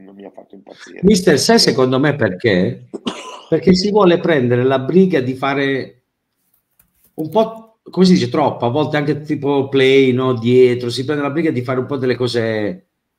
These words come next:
Speaker 2: in più rispetto a quello che deve fare. Come, ecco perché dico, Rugani quando è in difficoltà prende la palla, la butta sulla tribuna, va sul sicuro. I su-, io dico sempre,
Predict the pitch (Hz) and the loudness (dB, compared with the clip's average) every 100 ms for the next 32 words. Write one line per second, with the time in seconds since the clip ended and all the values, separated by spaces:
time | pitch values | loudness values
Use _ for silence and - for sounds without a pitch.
0 | _ _ - 139 123 151 175 131 120 143 | _ _ -4 -4 -2 4 4 4 0 -2
1 | 127 117 123 117 110 113 110 117 104 107 | -4 -4 -2 -2 0 -2 -2 -2 -2 -6
2 | - 170 165 120 120 95 95 117 156 139 | -4 -4 -2 -2 -2 -4 -2 0 0 0
3 | 104 101 117 120 120 - 139 139 123 120 | 0 -2 -4 -2 -4 -6 -6 -2 -2 -2
4 | 107 92 90 90 127 127 123 123 127 104 | -2 -4 -4 -4 -2 0 -2 0 0 0
5 | 95 113 - 98 - _ - - 117 117 | -2 -4 -6 -10 -12 _ -16 -4 -2 0
6 | 127 120 123 110 95 90 - _ _ _ | 0 2 2 2 -2 -6 -14 _ _ _
7 | 110 110 120 120 127 123 123 107 104 76 | -8 -6 -6 -6 -4 0 2 2 -2 -4
8 | 110 - - 127 131 117 120 117 120 107 | -6 -6 -8 -2 0 0 0 -2 -2 -2
9 | 95 98 95 92 | -4 -6 -6 -8